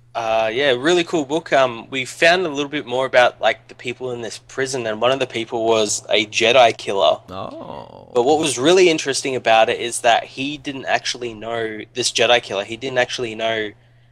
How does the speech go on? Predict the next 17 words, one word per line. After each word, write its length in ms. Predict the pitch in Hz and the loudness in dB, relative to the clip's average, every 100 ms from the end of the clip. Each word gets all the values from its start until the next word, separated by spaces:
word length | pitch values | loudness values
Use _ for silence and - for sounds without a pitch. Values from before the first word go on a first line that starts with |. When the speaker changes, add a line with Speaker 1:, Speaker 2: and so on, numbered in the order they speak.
| _ - | _ 2
Speaker 1:
that 220 | 110 - | 2 2
Palpatine 600 | 127 120 127 - 117 107 | 0 0 -2 -8 -8 -10
himself 480 | 107 - 113 117 123 | -8 -4 -2 -4 -6
was 160 | 104 | -8
a 60 | 104 | -6
Sith 340 | - 120 - | -6 -6 -10
Lord. 420 | 101 104 156 190 - _ - | -6 -4 -2 -4 -8 _ -14
Speaker 2:
I 280 | 87 90 | -8 -8
imagine 560 | 87 90 90 85 90 87 | -8 -10 -10 -10 -14 -8
that 160 | 87 90 | -8 -8
would 120 | 85 | -10
cause 220 | 90 87 | -12 -10
a 40 | 85 | -10
lot 180 | 90 | -10
of 100 | 110 | -8
problems. 960 | 175 180 143 127 - 90 107 120 - | -6 -6 -6 -8 -12 -16 -14 -12 -12
<laughs> 60 | - | -14